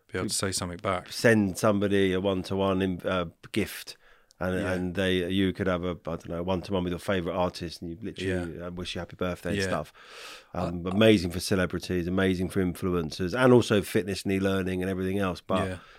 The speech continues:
Speaker 2: to have a one-to-one with your biggest fan, or sorry, not your biggest fan, but to have a one-to-one with your, you know, someone you
Speaker 1: Favourite
Speaker 2: really,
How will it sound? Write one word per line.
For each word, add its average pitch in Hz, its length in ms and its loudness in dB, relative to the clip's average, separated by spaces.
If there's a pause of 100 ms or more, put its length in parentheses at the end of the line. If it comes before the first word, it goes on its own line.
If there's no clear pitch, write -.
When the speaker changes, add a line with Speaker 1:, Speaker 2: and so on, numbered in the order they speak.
Speaker 2:
to 107 100 -4
have 107 80 4
a 101 60 2
one-to-one 101 440 6
with 92 140 4
your 95 180 6
biggest 92 380 0
fan, 85 580 0
or 95 140 -2
sorry, 98 240 4 (400)
not 104 80 0
your 90 140 -2
biggest 87 240 -4
fan, 90 240 0
but 87 100 -10
to 101 60 -8
have 98 100 0
a 101 40 4
one-to-one 92 520 0
with 90 160 -6
your, 90 280 -4 (480)
you 98 80 -4
know, 90 140 -4
someone 95 360 -4
you 92 80 -2
Speaker 1:
Favourite 92 260 -4
Speaker 2:
really, 101 300 6